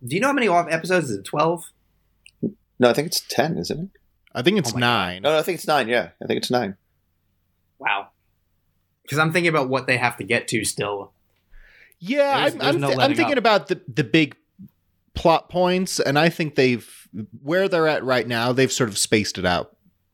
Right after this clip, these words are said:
Speaker 3: effectively. Like, there's not
Speaker 1: Well, I
Speaker 3: gonna be a
Speaker 1: mean
Speaker 3: filler episode.
Speaker 1: No, no. Well, next episode, we see that it's, um, uh, uh, the actress we all love.
Speaker 3: Uh, Melanie Lynskey, right?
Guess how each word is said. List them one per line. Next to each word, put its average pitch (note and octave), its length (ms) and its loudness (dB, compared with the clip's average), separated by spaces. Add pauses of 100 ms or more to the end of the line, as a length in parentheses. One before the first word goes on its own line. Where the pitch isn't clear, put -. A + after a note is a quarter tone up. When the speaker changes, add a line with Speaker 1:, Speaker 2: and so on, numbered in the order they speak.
Speaker 3:
effectively. F2+ 800 -2 (360)
Like, C3 180 0
there's D3 160 0
not D#3 160 2
Speaker 1:
Well, - 20 -4
I - 40 -6
Speaker 3:
gonna C3+ 120 2
be B2 120 2
a A2+ 40 2
Speaker 1:
mean A2+ 80 -4
Speaker 3:
filler G#2+ 300 2
episode. G#2 640 0 (420)
Speaker 1:
No, D#3+ 200 2
no. C3+ 180 -2
Well, A#2 120 -2
next D3 240 0
episode, C3 520 0
we A#2 120 0
see A#2 240 2
that G#2+ 180 2
it's, G#2 240 0
um, G2 520 -2 (1120)
uh, A#2+ 120 -2
uh, G2+ 800 -4 (720)
the A2 80 -4
actress G2 340 -4
we G2 100 -4
all F#2+ 140 -4
love. F#2+ 360 -8 (580)
Speaker 3:
Uh, A2+ 160 0
Melanie A#2 400 2
Lynskey, A2+ 440 0
right? A2 220 4